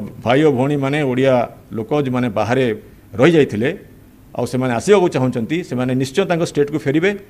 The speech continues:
ତାଙ୍କୁ they are most welcome। କିନ୍ତୁ ଆପଣମାନେ ଭଲେଣ୍ଟାରିଲି ଯେତେବେଳେ ରେଜିଷ୍ଟ୍ରେସନ କରିଛନ୍ତି, ଆପଣମାନେ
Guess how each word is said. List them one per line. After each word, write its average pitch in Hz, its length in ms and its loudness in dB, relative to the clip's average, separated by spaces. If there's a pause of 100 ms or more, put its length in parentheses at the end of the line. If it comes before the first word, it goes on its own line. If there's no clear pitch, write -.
(300)
ତାଙ୍କୁ 127 340 -2
they 131 140 2
are 131 100 2
most 156 220 0
welcome। 151 320 2 (460)
କିନ୍ତୁ 208 440 0 (460)
ଆପଣମାନେ 208 720 2
ଭଲେଣ୍ଟାରିଲି 143 760 2 (420)
ଯେତେବେଳେ 143 280 2 (240)
ରେଜିଷ୍ଟ୍ରେସନ 185 580 0
କରିଛନ୍ତି, 147 560 0 (460)
ଆପଣମାନେ 180 720 0